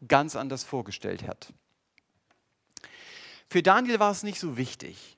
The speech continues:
dass seine Wünsche wahr wurden. Für ihn war es wichtig,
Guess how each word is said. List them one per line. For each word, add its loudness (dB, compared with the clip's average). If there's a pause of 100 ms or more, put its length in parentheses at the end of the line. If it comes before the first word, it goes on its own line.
(100)
dass 0
seine 4
Wünsche -2
wahr 2
wurden. -4
Für -2
ihn -2
war 4
es -4
wichtig, -4